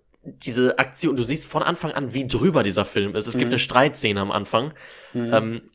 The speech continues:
Speaker 1: wo eine Person sich auf die Erde wirft, sich die Jacke vom Leib reißt und eine, eine Gun zieht. Und wie diese, wie dieser Streit eskaliert und die
Speaker 2: Ey,
Speaker 1: am Ende
Speaker 2: der
Speaker 1: mit
Speaker 2: Film ist
Speaker 1: zwei Waffen gegeneinander stehen und die ganze Stadt, äh,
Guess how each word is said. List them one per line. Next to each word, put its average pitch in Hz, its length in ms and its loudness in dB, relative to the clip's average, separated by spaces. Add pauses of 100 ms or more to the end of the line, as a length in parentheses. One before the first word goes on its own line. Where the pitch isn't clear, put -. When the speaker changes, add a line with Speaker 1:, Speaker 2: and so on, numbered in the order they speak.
(100)
Speaker 1:
wo 123 140 4
eine 139 160 4
Person 139 400 0
sich 131 160 -4
auf 139 100 0
die - 160 2
Erde 151 380 4
wirft, 143 260 0
sich 131 120 -2
die 123 120 0
Jacke 135 260 8
vom 120 240 0
Leib 110 400 2
reißt 131 280 4
und 123 120 -4
eine, 117 300 0 (600)
eine 127 160 -4
Gun 139 220 0
zieht. 143 360 0 (680)
Und 127 200 2 (160)
wie 135 320 -2
diese, 135 540 6 (220)
wie 139 120 -6
dieser 131 320 4
Streit 160 320 -2
eskaliert 135 500 2
und 123 60 -4
die 127 60 2
Speaker 2:
Ey, 120 40 4
Speaker 1:
am 117 100 2
Ende 147 180 6
Speaker 2:
der 175 60 6
Speaker 1:
mit 156 80 4
Speaker 2:
Film 156 100 4
ist 143 80 2
Speaker 1:
zwei 143 240 8
Waffen 170 280 4
gegeneinander 135 480 6
stehen 143 260 0
und 127 60 -4
die 113 60 -2
ganze 139 240 0
Stadt, - 400 -4
äh, 113 300 2